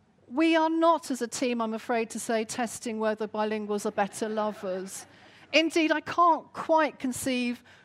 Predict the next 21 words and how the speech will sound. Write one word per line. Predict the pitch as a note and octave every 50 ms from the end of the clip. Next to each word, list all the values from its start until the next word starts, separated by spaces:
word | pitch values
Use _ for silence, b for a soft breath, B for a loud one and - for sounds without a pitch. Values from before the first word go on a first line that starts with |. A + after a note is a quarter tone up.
| B -
of | A3+ A3 -
the | - A#3+
kind | - - C#4 C4 B3 B3
of | A3+ - - -
experiment | B3 - - - - B3+ A#3+ A#3+ A3 A3 A3 G#3+
we | A3+ A#3
might | A#3 A3 A3 G#3+ - F#3
do | - - A3 A3 A3 G#3+ A3 B B B B B - - -
to | - C4
test | B3 - - E4 C4+ - - - -
that. | A3+ G3+ F3+ G#2+ - - - - b b b b b b b b b b b _ _ _ _ _ _ _
But | - E4+ D4
you | D#4+ G4 F#4+
can | - - G4 F#4
see | - - G#4 G4+ G4 F#4
that | F4 D#4
there's | C#4+ F4 E4+
a | F4+ E4
lot | D#4 E4+ F4 - - F4
of | D4+
hype | - - - - E4+ D4 A#3 G3+ F3 -